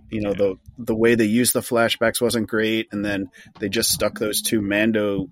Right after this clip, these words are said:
Speaker 1: episodes in, which were great, but, like, didn't really fit the rest of the series. And then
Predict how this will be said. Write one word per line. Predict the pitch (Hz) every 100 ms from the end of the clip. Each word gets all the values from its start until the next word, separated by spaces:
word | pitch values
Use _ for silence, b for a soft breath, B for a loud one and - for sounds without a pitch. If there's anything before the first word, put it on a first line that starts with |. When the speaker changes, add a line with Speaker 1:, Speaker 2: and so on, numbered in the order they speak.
| -
Speaker 1:
episodes | - - - 110 101
in, | 110
which | 104 -
were | 92
great, | 92 165 131 -
but, | 110 -
like, | 110 101 -
didn't | 110 113
really | 110 104 98
fit | - 113 107 _
the | 101
rest | 98 98 - -
of |
the | 101
series. | 101 151 147 135 123 107
And | 107
then | 104 101